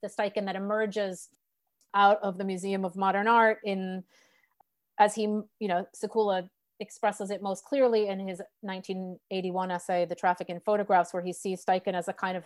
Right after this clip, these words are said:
third iteration in his model of a kind of pandering to the myth of the universal image. So he starts with Daguerre, and he interestingly takes up Zander in that context and then moves to kind of Steichen. So in many ways, I thought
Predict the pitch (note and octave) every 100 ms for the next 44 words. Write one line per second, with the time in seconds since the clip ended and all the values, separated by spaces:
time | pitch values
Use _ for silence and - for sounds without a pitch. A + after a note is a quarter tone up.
0 | _ G#3+ G#3 F#3+ F#3 F3+ F#3 - F#3+ F3
1 | E3+ F3 F3+ F#3 F#3 F3+ F3 E3+ D#3+ _
2 | _ _ _ _ _ _ G3 G3+ F#3+ F#3
3 | F3 - _ _ _ _ _ _ _ A3+
4 | A3 G#3+ G3+ F#3 F#3+ F#3 F#3+ F#3+ F3+ F3+
5 | F3+ F3+ F3 F3 F#3 E3 F3+ F3 E3 -
6 | F3 F3 - F3 E3 - - G3+ C4 B3
7 | A3 F#3 F3+ F3 - _ _ _ _ G3+
8 | G#3 G3 G3 F#3+ F3 G3 F3+ - F3 E3+
9 | G#3+ A#3+ A3 G3 F#3 F3+ - F3 F3+ E3+
10 | - F3+ E3+ E3+ E3+ E3 - - - _
11 | E3+ E3 D#3+ G#3 G3+ G3 C3 - - _
12 | - _ _ _ - D4+ C#4+ C4+ _ _
13 | _ - D4+ F4+ G4+ F#4+ D4+ D4 C#4 C4
14 | C#4 C4